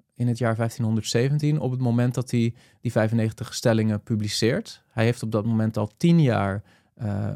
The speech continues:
deelgenomen aan een priesterorde, was dus ook, eh, verordineerd als priester, eh, binnen de kaders van de Rooms-Katholieke Kerk. Daarvoor had hij rechten gestudeerd, eh, zowel zijn bachelor als zijn master behaald, maar hij heeft zich toegewijd vervolgens aan het geestelijk leven.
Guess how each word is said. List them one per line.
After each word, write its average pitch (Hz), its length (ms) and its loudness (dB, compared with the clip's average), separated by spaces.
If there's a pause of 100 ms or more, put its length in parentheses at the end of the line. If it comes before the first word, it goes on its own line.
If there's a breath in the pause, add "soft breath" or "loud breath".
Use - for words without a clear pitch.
(260)
deelgenomen 123 560 0
aan 113 120 0
een 110 120 2
priesterorde, 156 840 0
was 120 180 -2
dus 104 180 -6
ook, - 260 -6 (120)
eh, 101 120 -6 (120)
verordineerd 117 640 0
als - 240 -2
priester, 170 560 0 (440 soft breath)
eh, 104 380 -4
binnen 107 400 0
de 104 80 -4
kaders 107 320 -2
van 104 120 -6
de 98 60 -4
Rooms-Katholieke 113 600 -2
Kerk. 147 320 0
Daarvoor 131 380 0
had 117 220 -2
hij 104 260 -4
rechten 139 520 2
gestudeerd, 117 720 -2 (360 soft breath)
eh, 101 260 -4
zowel 104 280 -2
zijn 104 160 -2
bachelor 110 400 -2
als 107 160 -6
zijn 104 140 -2
master 110 340 -2
behaald, 101 380 -4
maar 113 80 -2
hij 104 100 -2
heeft 104 140 -6
zich - 160 -8
toegewijd 101 460 -2
vervolgens 98 420 -6
aan 92 140 -6
het 101 100 -8
geestelijk - 440 -6
leven. 113 460 2